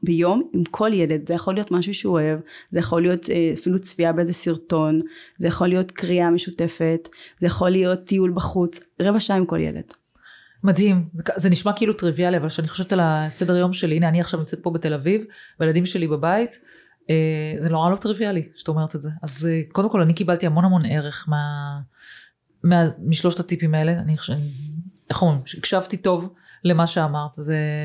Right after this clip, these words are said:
Speaker 2: בכלל, זה טיפים להורות מדהימה, קודם כל. אז אני, קודם כל שמחה שנפגשנו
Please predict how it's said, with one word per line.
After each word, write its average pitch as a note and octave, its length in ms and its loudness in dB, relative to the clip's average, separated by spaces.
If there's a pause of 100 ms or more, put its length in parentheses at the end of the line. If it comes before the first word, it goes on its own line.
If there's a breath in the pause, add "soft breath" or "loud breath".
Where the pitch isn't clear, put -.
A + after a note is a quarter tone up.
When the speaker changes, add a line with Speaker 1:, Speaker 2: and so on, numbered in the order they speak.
Speaker 2:
בכלל, B3+ 240 0
זה D#3+ 120 -2
טיפים G3+ 240 2
להורות F#3+ 440 2
מדהימה, D#3+ 460 4 (640)
קודם D#3 220 2
כל. D3 200 -4 (480 loud breath)
אז E3 140 4
אני, F3+ 220 2
קודם C#4 180 0
כל D4+ 80 2
שמחה F#3+ 280 0
שנפגשנו D3+ 600 -2